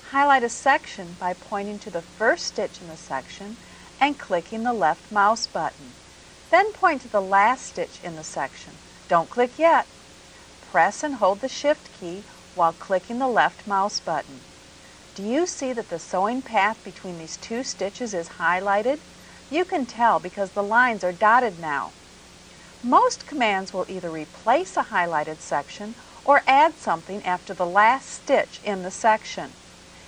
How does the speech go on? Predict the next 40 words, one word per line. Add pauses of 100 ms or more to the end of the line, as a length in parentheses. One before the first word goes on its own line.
(160)
If
a
section
were
highlighted
in (100)
ascending
order, (300)
the
highest
numbered
stitch
in
the
section
would
be
the
last (120)
stitch. (760)
If
you
highlighted
the
section
in
descending
order, (340)
the
lowest
numbered
stitch
in
the
section
would
be
the
last
stitch.